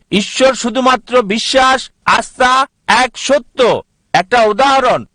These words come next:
দৃশ্যমান কোনো ঈশ্বর কেবলমাত্র শান্তির কথা বলে। আপনি, আপনি এক ধরনের ঈশ্বর,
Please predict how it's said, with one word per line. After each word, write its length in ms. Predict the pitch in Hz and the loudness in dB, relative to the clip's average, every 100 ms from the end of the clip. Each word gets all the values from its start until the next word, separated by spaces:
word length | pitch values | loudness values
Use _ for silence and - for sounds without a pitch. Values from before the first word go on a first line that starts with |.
| - | -12
দৃশ্যমান 680 | 131 220 - 254 254 262 262 | -4 -2 0 0 0 0 -2
কোনো 300 | 240 254 254 | -2 0 0
ঈশ্বর 480 | 226 202 - 262 254 | -2 -6 0 0 0
কেবলমাত্র 800 | 233 226 247 240 247 233 247 254 | 0 0 0 0 -2 -2 -4 -4
শান্তির 500 | - 214 202 302 311 | -2 -2 -2 -4 0
কথা 280 | 302 247 240 | 0 2 0
বলে। 320 | 220 175 123 - | 0 -2 -2 -2
আপনি, 600 | 175 196 226 254 269 254 _ - | -2 -2 -4 -4 -4 -6 _ -2
আপনি 280 | 180 220 | -2 0
এক 180 | 269 233 | 0 0
ধরনের 380 | 240 262 269 262 | 0 2 2 0
ঈশ্বর, 520 | 294 - 277 226 139 | -2 -2 0 0 0